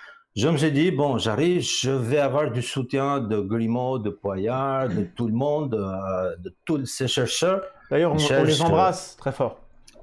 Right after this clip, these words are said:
Speaker 1: Oh, <laughs> oh, oui, oui, oui, bah oui, on les embrasse tout le monde. <laughs> Euh, ah oui, mais complètement. Moi,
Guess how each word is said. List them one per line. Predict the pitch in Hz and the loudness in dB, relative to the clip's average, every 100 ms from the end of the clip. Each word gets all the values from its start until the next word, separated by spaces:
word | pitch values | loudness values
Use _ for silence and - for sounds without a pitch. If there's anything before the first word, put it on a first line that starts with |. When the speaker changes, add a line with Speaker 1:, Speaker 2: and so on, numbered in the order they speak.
| - - - | -20 -16 -2
Speaker 1:
Oh, | 139 143 123 - | 0 2 -2 -6
<laughs> | - - | -12 -2
oh, | 143 113 101 | 0 2 0
oui, | 92 104 - - | 0 -2 -4 -4
oui, | 120 165 | 0 2
oui, | 170 160 | 2 2
bah | 117 117 | 2 2
oui, | 156 139 | 0 0
on | 143 | -2
les | 127 123 | 0 0
embrasse | 156 131 139 135 - | -2 0 0 -2 -2
tout | 139 | -2
le | 127 - | -2 -2
monde. | 147 117 | -2 -2
<laughs> | - - - - 123 156 147 131 123 - | -8 -18 -20 -16 -6 -4 -4 -6 -8 -2
Euh, | 110 107 104 101 98 - - - - _ _ _ - | 0 0 0 0 -2 -8 -20 -20 -20 _ _ _ -4
ah | 113 143 | 0 2
oui, | 160 | 0
mais | 101 87 | -2 -4
complètement. | 98 104 131 147 110 | -6 -6 -4 -4 -4
Moi, | 92 95 95 87 | -4 -6 -6 -8